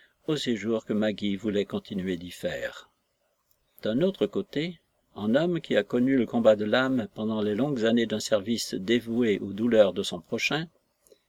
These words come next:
il sympathisait avec l'état du cœur et de la conscience de Maggie, qui faisait qu'elle repoussait avec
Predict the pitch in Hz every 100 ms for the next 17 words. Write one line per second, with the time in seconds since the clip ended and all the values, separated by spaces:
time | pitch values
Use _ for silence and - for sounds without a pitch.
0 | _ - 147 - 147 127 - 113 113 127
1 | 123 101 98 127 - 104 98 - 127 120
2 | 120 101 95 98 - 107 - 107 95 92
3 | 101 101 127 151 _ _ _ _ _ _
4 | - - 127 120 135 104 87 131 147 143
5 | - 110 107 92